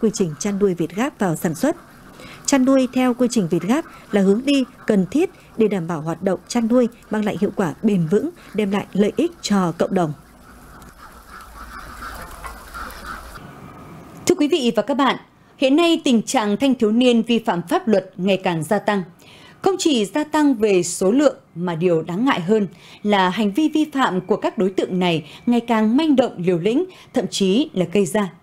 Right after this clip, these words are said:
Speaker 2: cả án mạng.
Speaker 1: Đây là hình ảnh vụ xô xát của hai đám thanh thiếu niên vừa gây ra vào đêm mười lăm tháng tám trên địa bàn xã Tân Lập, huyện Yên Mỹ. Và đây là năm đối tượng trong số đó đã bị khởi tố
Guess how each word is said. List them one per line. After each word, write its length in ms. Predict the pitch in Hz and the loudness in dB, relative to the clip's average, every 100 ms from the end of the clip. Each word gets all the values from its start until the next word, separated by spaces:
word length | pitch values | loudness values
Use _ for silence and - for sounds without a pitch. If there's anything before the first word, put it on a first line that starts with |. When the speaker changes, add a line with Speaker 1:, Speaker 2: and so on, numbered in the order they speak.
| - | -6
Speaker 2:
cả 160 | 180 - | -6 -6
án 240 | 165 151 | -10 -6
mạng. 140 | 202 - - - - - - - - - - - - - - - - - - - - - - - - - - - - | -6 -8 -16 -20 -20 -20 -20 -20 -20 -20 -20 -20 -20 -20 -20 -20 -20 -20 -20 -20 -20 -20 -20 -20 -20 -20 -20 -20 0
Speaker 1:
Đây 180 | 226 294 | 2 4
là 100 | 269 | 4
hình 160 | 226 | 2
ảnh 240 | 202 196 156 - - | 2 -2 -2 -10 -2
vụ 240 | 208 220 | 2 2
xô 160 | - 240 | 2 -2
xát 440 | 247 330 - _ | 0 -2 -4 _
của 120 | 226 160 | -2 -2
hai 260 | 170 208 | -2 -4
đám 240 | 196 170 220 | -2 -2 -2
thanh 160 | 254 202 | -2 0
thiếu 160 | 180 | 2
niên 220 | 202 214 175 - _ | 2 2 -2 -12 _
vừa 160 | 196 226 | 0 0
gây 180 | 294 294 | 0 -4
ra 260 | 294 285 262 _ _ _ | -2 -2 -4 _ _ _
vào 140 | 208 | 0
đêm 220 | 208 285 262 | 2 2 2
mười 100 | 226 | 0
lăm 140 | 277 | -2
tháng 160 | 233 247 | -2 -2
tám 300 | 220 208 311 - _ | 2 2 0 -6 _
trên 140 | - 269 | -2 2
địa 100 | 220 | 2
bàn 300 | 185 165 156 | 2 -2 -2
xã 320 | - 202 254 - | -2 -2 -2 0
Tân 140 | 226 | 2
Lập, 200 | 214 180 - | 2 2 -4
huyện 180 | 196 202 - | -2 -2 0
Yên 180 | 185 | 0
Mỹ. 260 | 175 196 262 - _ _ _ - _ - - - - - - | 0 0 -2 -6 _ _ _ -20 _ -20 -20 -20 -20 -12 -2
Và 140 | 202 | 2
đây 220 | 240 262 240 _ 190 | 4 2 0 _ -2
là 100 | 196 | 2
năm 220 | 294 285 | 2 2
đối 140 | 254 | 0
tượng 260 | 262 262 - _ | 2 0 0 _
trong 240 | - 202 190 | -6 -2 -2
số 160 | 190 | -2
đó 280 | 185 180 233 - - | 0 -2 -4 -4 -2
đã 80 | |
bị 180 | 240 247 - | 0 0 0
khởi 180 | 190 | -2
tố 320 | 151 175 190 | 0 0 0